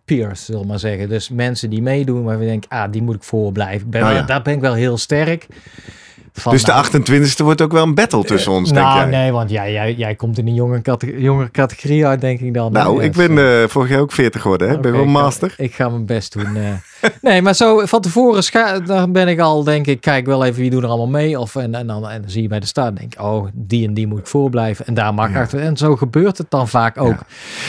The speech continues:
Speaker 2: Ik
Speaker 1: En
Speaker 2: weet
Speaker 1: dat is,
Speaker 2: wel,
Speaker 1: eh,
Speaker 2: ik kijk er wel naar. Maar ik kan er onderweg ook niet veel meer aan doen.
Speaker 1: Nee.
Speaker 2: Wat jij
Speaker 1: Ja,
Speaker 2: beschrijft
Speaker 1: ook.
Speaker 2: met Klaus, hè? Ik bedoel, ik
Speaker 1: Ja.
Speaker 2: geef gewoon wat ik
Speaker 1: Ja.
Speaker 2: gegeven heb.
Speaker 1: Ja.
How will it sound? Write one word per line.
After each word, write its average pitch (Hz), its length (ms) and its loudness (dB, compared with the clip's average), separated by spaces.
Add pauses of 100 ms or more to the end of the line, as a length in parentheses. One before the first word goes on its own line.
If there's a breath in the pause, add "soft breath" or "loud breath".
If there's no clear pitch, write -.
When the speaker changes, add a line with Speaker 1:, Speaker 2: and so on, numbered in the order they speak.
(120)
Speaker 2:
Ik 233 100 2
Speaker 1:
En 220 60 4
Speaker 2:
weet 214 100 8
Speaker 1:
dat 247 60 4
is, - 60 0
Speaker 2:
wel, 214 340 4
Speaker 1:
eh, 202 60 4
Speaker 2:
ik 175 140 0
kijk 180 240 2
er 139 100 2
wel 143 220 2
naar. 180 380 0 (960)
Maar 110 300 0
ik 127 140 -4
kan 117 220 0
er 113 60 0
onderweg 117 420 0
ook 143 140 0
niet 156 200 2
veel 165 220 2
meer 151 180 2
aan 131 140 0
doen. 139 180 2
Speaker 1:
Nee. 135 240 2
Speaker 2:
Wat 117 160 -2
jij 135 100 4
Speaker 1:
Ja, 131 60 2
Speaker 2:
beschrijft 135 240 0
Speaker 1:
ook. 143 60 2
Speaker 2:
met 131 100 -2
Klaus, 151 340 2
hè? 143 140 2
Ik 156 80 0
bedoel, 123 400 0
ik 110 60 0
Speaker 1:
Ja. 156 140 4
Speaker 2:
geef 135 240 2
gewoon 143 180 0
wat 139 120 0
ik 143 60 0
Speaker 1:
Ja. 151 80 4
Speaker 2:
gegeven 139 440 2
heb. 110 80 0
Speaker 1:
Ja. 143 220 0